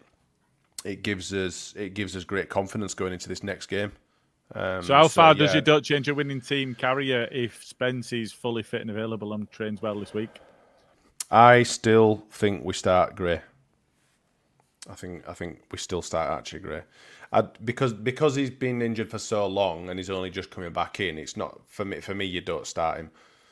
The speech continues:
Speaker 1: But then again, it's Jed Spence and he's absolutely quality. So I don't know.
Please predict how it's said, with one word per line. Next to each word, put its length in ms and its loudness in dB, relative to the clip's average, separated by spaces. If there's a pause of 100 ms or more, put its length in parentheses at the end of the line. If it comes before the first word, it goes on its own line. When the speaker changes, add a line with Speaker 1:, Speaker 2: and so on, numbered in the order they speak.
(640)
Speaker 1:
But 100 4
then 180 8
again, 320 0 (800)
it's 300 -14 (120)
Jed 200 -6
Spence 540 -10 (100)
and 120 -12
he's 160 -12
absolutely 400 -14
quality. 400 -4 (200)
So 680 -10 (800)
I 60 -10
don't 160 -8
know. 240 -8